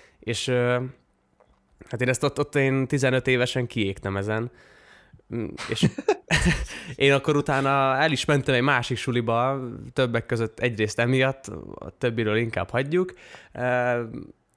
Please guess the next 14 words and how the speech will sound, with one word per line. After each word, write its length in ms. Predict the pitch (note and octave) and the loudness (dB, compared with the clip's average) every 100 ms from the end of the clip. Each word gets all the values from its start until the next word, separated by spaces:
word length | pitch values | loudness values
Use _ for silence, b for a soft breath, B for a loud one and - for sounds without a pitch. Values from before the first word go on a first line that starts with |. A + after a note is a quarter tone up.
| _ - | _ -8
és 160 | - | -6
akkor 180 | D3 E3 | -2 0
ott, 220 | D#3+ - | 0 0
ott 160 | D#3 - | -4 -2
utána 220 | F3 F3 | -2 0
elkezdtem 360 | F3+ D#3+ D#3+ C#3+ | 0 -2 -2 0
magamtól 460 | D3 C3 A#2 A2 | 2 0 0 -2
tanulni 420 | G#2+ G2+ G#2 G2+ | 0 -2 -4 -4
ezt, 280 | - - - | -6 -6 -8
mert 320 | A#2 A2 G2+ - _ | -4 -2 -2 -8 _
az 160 | E3+ D#3+ | -2 0
a 40 | |
helyzet, 260 | C#3+ C#3+ D3+ | 0 0 -2
hogy 240 | C#3 | -2